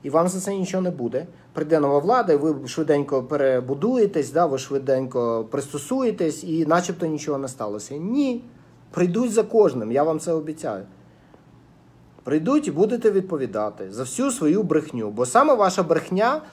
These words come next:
допомогла злочинцям справжнім пограбувати цю країну. Чи зі мною хтось не згодний? Саме ваша брехня про Будапештський меморандум, саме ваша брехня про те, що це найкраща конституція, яка тільки може бути.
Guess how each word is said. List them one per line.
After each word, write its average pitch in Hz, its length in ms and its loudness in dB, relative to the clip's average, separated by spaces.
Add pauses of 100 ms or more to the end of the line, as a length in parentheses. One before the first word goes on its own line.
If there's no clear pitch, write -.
допомогла 175 920 4
злочинцям 165 720 -2
справжнім 120 640 0
пограбувати 156 680 2
цю 190 200 -2
країну. 170 480 -2 (300)
Чи 180 140 0
зі 196 140 4
мною 247 300 4
хтось 220 240 2
не 202 120 -2
згодний? 117 400 -4 (300)
Саме 302 300 6
ваша 240 260 4
брехня 196 480 0 (280)
про 170 160 4
Будапештський 151 580 0
меморандум, 120 640 -4 (220)
саме 254 360 6
ваша 220 240 4
брехня 233 460 2
про 175 140 0
те, 214 160 4
що 190 120 -4
це 170 160 0
найкраща 208 520 2
конституція, 180 600 -2
яка 165 160 0
тільки 143 240 -6
може 135 280 -4
бути. 113 400 -8